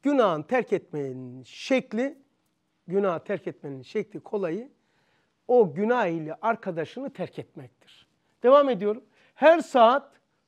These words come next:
ölüm endişesi altında gayet dağdalı bir hayat. Geçir abim. Yaşamak için gayet perişan bir maişet içinde. Tamam, bir de geçim derdi var. Aa, yetmiyormuş bunlar. Hiç fayda etmiyor.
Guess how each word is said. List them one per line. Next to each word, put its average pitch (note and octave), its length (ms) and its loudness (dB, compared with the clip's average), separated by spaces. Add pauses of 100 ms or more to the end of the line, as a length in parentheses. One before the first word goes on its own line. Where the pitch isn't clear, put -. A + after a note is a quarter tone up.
(100)
ölüm C4+ 300 6
endişesi B3 440 2
altında A3+ 320 0
gayet B3 420 -2
dağdalı A#3 520 2
bir B3 120 0
hayat. G#3+ 440 4 (340)
Geçir B3 280 -2
abim. F3+ 340 0 (340)
Yaşamak D4 580 4
için C#4+ 260 -2
gayet C4+ 320 4
perişan C4 460 0
bir C4+ 120 0
maişet B3+ 460 0
içinde. F#3+ 440 -4 (320)
Tamam, C4 420 6 (220)
bir A#3 120 -2
de D4 60 6
geçim C#4 340 2
derdi B3 280 6
var. A3+ 240 4
Aa, A3 100 4
yetmiyormuş B3 640 4
bunlar. F3+ 420 -6 (340)
Hiç A3 220 -8
fayda G#3 340 6
etmiyor. G#3+ 580 -2